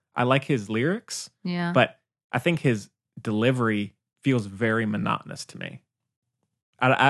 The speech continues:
Speaker 1: and even compared to other rappers like him, it just, for some reason,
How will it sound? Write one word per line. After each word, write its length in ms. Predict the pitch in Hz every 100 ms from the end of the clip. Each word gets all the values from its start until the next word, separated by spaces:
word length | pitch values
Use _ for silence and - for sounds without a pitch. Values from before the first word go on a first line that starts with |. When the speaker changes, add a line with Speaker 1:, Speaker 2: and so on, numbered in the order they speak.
| -
Speaker 1:
and 180 | 135 131
even 220 | 170 180
compared 360 | 147 - 147 127
to 100 | -
other 340 | 135 127 110 - _ _ _ _ _ _ _ _ _ 127
rappers 460 | 131 135 120 104
like 240 | 113 156 -
him, 240 | 117 107 -
it 80 | 120
just, 160 | 120
for 140 | - 120
some 260 | 139 127
reason, 440 | 117 120 110 104